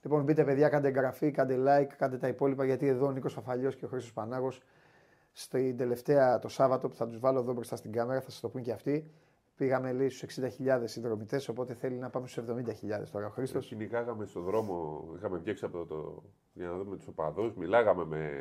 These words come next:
Speaker 2: Έλληνες.
Speaker 1: Τους έλεγε ο
Speaker 2: Λέ-,
Speaker 1: Πανάγος, κάνε
Speaker 2: μου λέγε, "Κάντε, πες να
Speaker 1: Ω,
Speaker 2: κάνουν εγγραφή μου".
Speaker 1: αν είναι δυνατόν.
Speaker 2: Προσπαθούσαμε εκεί να
Speaker 1: Εντάξει, φοβερός, φοβερός.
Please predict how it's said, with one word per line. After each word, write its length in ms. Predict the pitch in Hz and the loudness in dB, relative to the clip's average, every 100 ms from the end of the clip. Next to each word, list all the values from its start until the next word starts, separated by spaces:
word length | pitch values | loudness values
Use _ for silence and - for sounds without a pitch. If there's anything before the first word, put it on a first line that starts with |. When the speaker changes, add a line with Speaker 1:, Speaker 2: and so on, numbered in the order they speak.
| 69 | -4
Speaker 2:
Έλληνες. 240 | 87 117 95 | 2 2 4
Speaker 1:
Τους 100 | 175 | 4
έλεγε 160 | 170 | 4
ο 40 | 160 | 4
Speaker 2:
Λέ-, 60 | |
Speaker 1:
Πανάγος, 240 | 165 175 165 | 4 0 0
κάνε 120 | 175 | 2
Speaker 2:
μου 60 | 165 | 6
λέγε, 180 | 156 151 | 6 10
"Κάντε, 300 | 160 160 165 | 10 12 8
πες 320 | 165 185 180 | 8 6 6
να 80 | 160 | 6
Speaker 1:
Ω, 40 | |
Speaker 2:
κάνουν 180 | 165 165 | 6 6
εγγραφή 400 | 160 156 165 170 | 4 2 2 0
μου". 60 | 170 | -2
Speaker 1:
αν 180 | 120 135 | -2 2
είναι 360 | 165 139 131 | 2 2 -2
δυνατόν. 560 | 113 113 107 107 110 120 | -2 -4 -2 -2 -2 -4
Speaker 2:
Προσπαθούσαμε 680 | 143 151 147 170 170 156 147 | -2 4 6 6 4 2 2
εκεί 220 | 135 180 | 2 2
να 100 | 160 | 4
Speaker 1:
Εντάξει, 280 | 151 131 - | 6 4 0
φοβερός, 500 | 151 147 156 165 123 | 4 10 10 10 8
φοβερός. 520 | 127 135 135 123 - | 4 6 6 4 -6